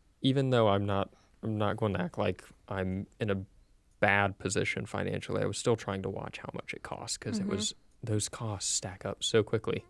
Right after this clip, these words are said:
Speaker 2: It can be expensive for sure.
Speaker 1: Yeah.
Speaker 2: Yeah.
Speaker 1: And so, uh, just kind of being aware of that, just applied to seventeen, of course, submitted all the secondaries as well, which was another cost in and of itself,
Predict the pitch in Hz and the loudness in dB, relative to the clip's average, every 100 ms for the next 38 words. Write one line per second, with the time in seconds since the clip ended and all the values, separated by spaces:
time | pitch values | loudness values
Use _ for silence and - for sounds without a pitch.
0 | - 196 220 226 208 - 202 196 180 - | -12 -6 -2 0 -2 -2 -4 -4 -8 -10
1 | 180 - 190 185 180 - - - 110 98 | -12 -8 -6 -4 -4 -10 -14 -2 4 4
2 | 92 117 - _ _ _ 120 110 - 117 | 2 -4 -12 _ _ _ 2 2 4 8
3 | 110 107 107 104 - _ _ _ _ - | 8 8 8 4 -4 _ _ _ _ -20
4 | - - - - 98 98 95 98 - 156 | -20 -20 -2 4 6 6 6 4 2 2
5 | 185 156 131 120 104 - _ - 107 101 | 4 4 4 4 2 -2 _ 0 4 6
6 | 127 131 117 104 95 98 - - 101 - | 8 8 6 4 -2 -4 -2 -2 -2 -4
7 | - - 123 120 117 - 107 104 - 101 | -6 -2 2 2 4 4 4 2 0 0
8 | 98 98 98 - - - - - - - | 2 0 -2 -8 -20 -20 -20 -20 -20 -20
9 | _ - - - 139 117 123 110 107 101 | _ -12 -10 6 8 8 6 8 8 10
10 | 101 101 101 98 - - - - 123 113 | 10 10 10 8 6 -2 2 4 4 4
11 | 104 95 101 95 98 98 98 - 104 98 | 6 6 4 2 4 6 4 4 0 2
12 | 95 98 95 104 - _ _ - _ - | 4 6 6 4 -4 _ _ -20 _ -12
13 | - 107 95 - 104 98 101 101 - 98 | 0 4 4 4 2 4 2 2 2 2
14 | 98 - | 2 0